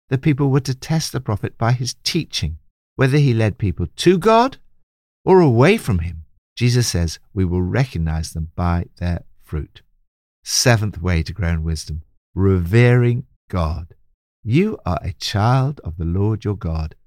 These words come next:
and God's people are called to be holy to the Lord. You've been chosen to be his treasured possession.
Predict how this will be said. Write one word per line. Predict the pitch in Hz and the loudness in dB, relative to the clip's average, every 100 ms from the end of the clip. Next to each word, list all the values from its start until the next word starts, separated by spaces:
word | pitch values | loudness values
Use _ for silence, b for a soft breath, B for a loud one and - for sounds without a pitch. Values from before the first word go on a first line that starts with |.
| _ - | _ -6
and | 82 | -2
God's | 101 139 - | 2 2 0
people | - 110 95 - | -2 -2 -4 -8
are | |
called | - - 113 98 85 | -10 -4 -2 0 -2
to | - | -6
be | 87 78 - | -6 -6 -4
holy | 117 120 120 | 0 0 -2
to | - | -4
the | 98 | -6
Lord. | 92 85 85 87 _ _ - | -2 -2 -2 -8 _ _ 2
You've | 139 139 | 2 4
been | 151 135 | 2 2
chosen | - 139 117 85 73 | 2 4 4 2 -4
to | - | -2
be | 98 | 0
his | 85 95 - - | 0 0 -2 -8
treasured | - 147 151 - 78 | -2 2 2 0 -4
possession. | 98 98 95 - 67 | -4 -2 -2 -4 -10